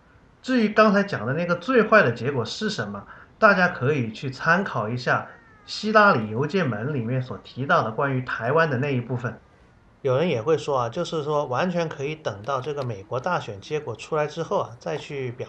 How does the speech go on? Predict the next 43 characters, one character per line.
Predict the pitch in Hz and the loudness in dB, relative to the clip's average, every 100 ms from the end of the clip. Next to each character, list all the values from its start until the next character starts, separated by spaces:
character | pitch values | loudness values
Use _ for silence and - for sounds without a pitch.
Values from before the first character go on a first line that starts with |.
| - | -8
态。 | - 120 - _ _ _ _ | -6 -6 -10 _ _ _ _
其 | - 160 | -8 -4
实 | |
这 | 160 | 0
样 | 208 165 | 2 2
也 | 110 | -4
是 | - | -10
不 | 160 120 | -8 -8
行 | - 107 120 | -8 -10 -8
的， | - - _ _ - | -8 -12 _ _ -2
因 | |
为 | 196 | 0
拜 | 202 208 | 4 2
登 | 185 | 2
他 | 185 | 0
现 | 185 220 196 | -2 -2 -2
在 | 185 | -2
就 | 226 | -2
是 | 214 175 | -4 -4
一 | 139 | -4
个 | |
社 | 151 - 214 | -4 -2 -2
会 | 190 | -2
主 | 160 104 | -4 -8
义 | 123 | -8
者， | 127 117 - - - - | -8 -12 -14 -20 -20 -18
社 | - 302 | 0 2
会 | 254 226 | 4 4
主 | 147 147 | 4 2
义 | 175 | 0
者 | 123 | 0
的 | 127 120 | 0 -2
逻 | 113 147 | 0 0
辑 | 180 165 | 0 -2
就 | 180 | -2
是 | 160 | -4
说， | 139 151 | -4 -2
如 | 120 143 180 | -2 -2 0
果 | 175 | 0
你 | 123 | -2
现 | - 190 185 | -6 -4 0
在 | 165 | -2
不 | - | -2